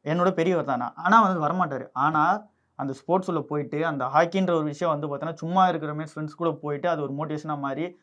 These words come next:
உடம்பு குறைக்கிறதுக்கு ஹெல்ப் பண்ணி அவர் வந்து பாத்தீங்கன்னா ஃபிட் ஆகிறதுக்கு ஹெல்ப் பண்ணி அதுக்கப்புறமேட்டுக்கா அதுல இருந்து வந்து பாத்தீங்கன்னா கவர்மெண்ட் ஒர்க் வந்து வருது.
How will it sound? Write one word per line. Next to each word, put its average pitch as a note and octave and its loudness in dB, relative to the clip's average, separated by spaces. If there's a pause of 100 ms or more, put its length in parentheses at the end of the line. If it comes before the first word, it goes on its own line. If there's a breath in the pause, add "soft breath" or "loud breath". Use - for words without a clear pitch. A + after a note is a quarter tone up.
(120)
உடம்பு E3 2
குறைக்கிறதுக்கு D3 -2
ஹெல்ப் C#3 -6
பண்ணி D3+ -4
அவர் D3 2
வந்து D3 -4
பாத்தீங்கன்னா D3 -4
ஃபிட் D3+ -8
ஆகிறதுக்கு D3 -2
ஹெல்ப் C3 -8
பண்ணி C#3 -6
அதுக்கப்புறமேட்டுக்கா D#3 -2 (240 soft breath)
அதுல F3 6
இருந்து A3 6
வந்து F#3+ 2
பாத்தீங்கன்னா E3+ 0
கவர்மெண்ட் E3 2
ஒர்க் C3+ -4
வந்து B2+ -6
வருது. B2 -8